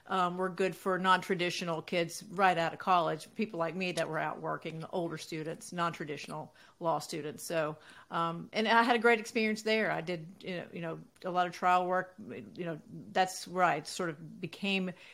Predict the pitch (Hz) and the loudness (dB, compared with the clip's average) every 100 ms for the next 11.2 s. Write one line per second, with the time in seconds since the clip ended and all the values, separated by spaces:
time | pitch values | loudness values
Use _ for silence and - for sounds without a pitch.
0 | - 185 180 175 175 175 170 170 175 165 | -10 -6 -4 4 6 6 4 -2 -2 -6
1 | 156 175 165 170 156 151 160 147 165 185 | -4 0 2 2 0 -2 -4 -4 -2 -2
2 | 165 156 147 147 160 - - - 165 170 | -6 -8 -8 -8 -8 -8 -12 -10 -6 2
3 | 185 185 294 339 330 277 262 247 - - | 2 4 4 4 2 4 4 4 -4 -10
4 | - 220 208 233 240 233 214 214 196 185 | 0 2 6 8 8 4 2 0 -2 0
5 | 190 208 196 185 208 220 226 214 196 170 | 0 0 0 4 4 6 6 6 4 2
6 | 175 180 180 175 185 185 175 175 180 185 | 2 2 2 -2 -2 -2 -4 -2 -2 -2
7 | 185 180 165 160 175 196 - - - 494 | -2 -4 -6 -4 -2 -2 -4 -12 4 4
8 | - - _ - - 277 339 - 339 320 | 4 -2 _ -16 -4 0 0 4 4 6
9 | 277 294 277 214 202 175 170 170 185 220 | 10 10 10 6 4 6 6 8 6 4
10 | 220 - 208 226 220 196 180 214 180 156 | 0 2 2 4 2 0 0 -2 -2 -2
11 | 170 - | -4 -6